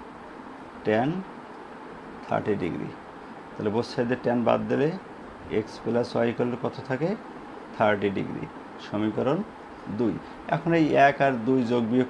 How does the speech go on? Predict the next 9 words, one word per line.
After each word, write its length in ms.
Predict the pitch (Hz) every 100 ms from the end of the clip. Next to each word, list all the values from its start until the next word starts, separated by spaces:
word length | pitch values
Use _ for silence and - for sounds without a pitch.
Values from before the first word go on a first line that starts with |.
| 139
করলে 180 | 147 139
এক্স 140 | - -
ওয়াই 120 | 104 98
বেরোয় 220 | 107 95
যাবে, 160 | 80 69 - - - 107
বুঝতে 180 | 113 -
পারছো 200 | 127 - 131
নিশ্চয়ই? 340 | 123 - 143 185 - - - - - - 101
এখন 280 | 107 - 135